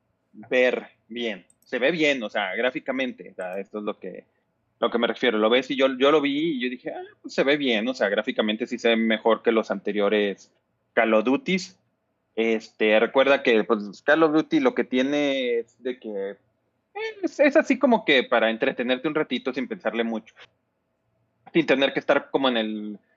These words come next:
eh, en el Elden Ring pensando veinte mil estrategias de co-, de cómo, perdón, de cómo vencer a un jefe y esquivar y cosas así. Nomás haces como que "yippee-ki-yay, motherfucker", y todo eso.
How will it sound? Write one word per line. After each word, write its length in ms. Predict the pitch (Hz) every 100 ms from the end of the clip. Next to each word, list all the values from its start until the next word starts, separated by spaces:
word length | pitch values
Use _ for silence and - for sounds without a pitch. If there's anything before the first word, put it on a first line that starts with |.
| _ -
eh, 840 | 127 123 113 110 107 107 104 104 -
en 220 | 113 107
el 500 | 104 104 101 98 101
Elden 320 | 127 123 135
Ring 320 | 131 131 131 -
pensando 480 | 127 120 123 120 123
veinte 260 | 123 123
mil 140 | 120 135
estrategias 520 | 131 123 127 - 131
de 120 | 117
co-, 160 | 120 117 - - -
de 120 | 123
cómo, 280 | 135 131 127
perdón, 280 | 117 104 - _ _ _ _ _ _
de 180 | 160 143
cómo 200 | 139 135
vencer 300 | 139 131 139
a 20 |
un 120 | 135
jefe 320 | 160 135 - 131
y 220 | 123 123
esquivar 520 | 113 - 117 101 107
y 80 | 110
cosas 300 | 117 117 113
así. 160 | 107
Nomás 340 | 95 92 98 110
haces 220 | - 107
como 320 | - 95 92
que 120 | - 98
"yippee-ki-yay, 600 | 95 101 101 113 110 104 98
motherfucker", 520 | 92 - - - -
y 60 |
todo 240 | _ 85 64
eso. 200 | -